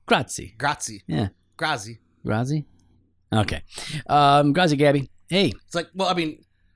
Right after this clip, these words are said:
Speaker 2: yeah, I mean, you got gracias,
Speaker 1: Yeah.
Speaker 2: grazie.
Speaker 1: Yeah, but, like, how do you, what is, what is it in, uh,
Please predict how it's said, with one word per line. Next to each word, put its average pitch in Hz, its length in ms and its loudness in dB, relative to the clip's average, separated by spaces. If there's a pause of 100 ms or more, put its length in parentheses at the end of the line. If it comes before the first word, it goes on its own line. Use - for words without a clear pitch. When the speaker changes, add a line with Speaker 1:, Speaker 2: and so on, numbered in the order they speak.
Speaker 2:
yeah, 80 160 -10
I 95 40 -12
mean, 107 120 -10
you 101 60 -10
got 98 120 -12
gracias, 113 640 -10 (200)
Speaker 1:
Yeah. 123 160 4
Speaker 2:
grazie. 117 420 -8 (240)
Speaker 1:
Yeah, 147 140 4
but, 117 160 -2 (100)
like, 131 200 -2 (500)
how - 140 0
do 247 60 2
you, 196 180 2
what 196 160 0
is, 185 180 2
what 180 180 0
is 196 160 0
it 175 120 0
in, 143 200 2
uh, 104 380 0